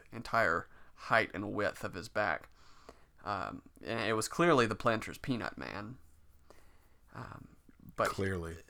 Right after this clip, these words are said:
Speaker 1: it, it, the, the evidence was all there. There was the top hat,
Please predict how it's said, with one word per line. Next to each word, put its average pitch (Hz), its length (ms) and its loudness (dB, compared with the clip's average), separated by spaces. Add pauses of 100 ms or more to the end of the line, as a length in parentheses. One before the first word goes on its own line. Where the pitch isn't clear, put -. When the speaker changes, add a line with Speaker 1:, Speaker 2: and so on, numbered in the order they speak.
(580)
Speaker 1:
it, 85 160 -10
it, 107 400 -10
the, 131 120 6
the 120 160 4
evidence 120 520 6
was 107 160 -4
all 113 200 6
there. 80 180 2
There 82 100 -2
was 80 100 -6
the - 100 -10
top 117 320 8
hat, 76 260 -2